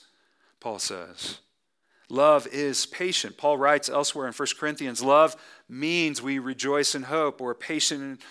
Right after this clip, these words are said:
tribulation, constant in prayer." Danette and I have been talking about, uh, this a lot,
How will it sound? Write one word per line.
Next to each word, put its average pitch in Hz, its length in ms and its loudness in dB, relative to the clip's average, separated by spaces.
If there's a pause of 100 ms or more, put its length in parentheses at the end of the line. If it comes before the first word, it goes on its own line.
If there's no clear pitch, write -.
(120)
tribulation, 143 680 0
constant 147 480 -2
in 131 100 -8
prayer." 139 540 -2 (800)
Danette 147 160 0
and 175 100 2
I 170 60 8
have 151 100 4
been 147 80 -6
talking 160 360 2
about, 143 320 4
uh, 139 300 -2
this 131 200 -2
a 131 60 0
lot, 131 680 -2